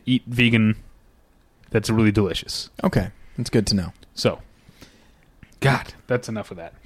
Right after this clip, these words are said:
Speaker 2: Yeah, that, that came from WonderCon. We're going to be at WonderCon. If you guys are gonna go
Speaker 1: Last weekend in March,
Speaker 2: Yeah.
Speaker 1: Anaheim, California.
Speaker 2: Yeah.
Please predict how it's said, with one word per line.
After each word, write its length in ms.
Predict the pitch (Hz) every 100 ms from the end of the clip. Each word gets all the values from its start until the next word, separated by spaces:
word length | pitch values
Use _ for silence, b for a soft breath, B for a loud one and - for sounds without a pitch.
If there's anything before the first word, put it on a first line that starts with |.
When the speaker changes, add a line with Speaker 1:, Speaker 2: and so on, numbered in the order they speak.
| B -
Speaker 2:
Yeah, 260 | 160 139 127
that, 260 | 165 156
that 160 | 170 175
came 220 | 180 175
from 200 | - 139
WonderCon. 500 | 143 143 123 117 98
We're 140 | 117 175
going 240 | 196 196
to 80 | 165
be 120 | 175
at 60 | 156
WonderCon. 680 | 151 156 135 131 120 123
If 140 | 123 135
you 80 |
guys 260 | 147 147 139
are 60 | 135
gonna 200 | 131 123
go 80 |
Speaker 1:
Last 200 | 131 120
weekend 240 | 143 143 135
in 80 | 123
March, 400 | 117 113 - -
Speaker 2:
Yeah. 140 | 127
Speaker 1:
Anaheim, 340 | 131 123 123
California. 680 | 117 113 110 113 104 104 104
Speaker 2:
Yeah. 100 | -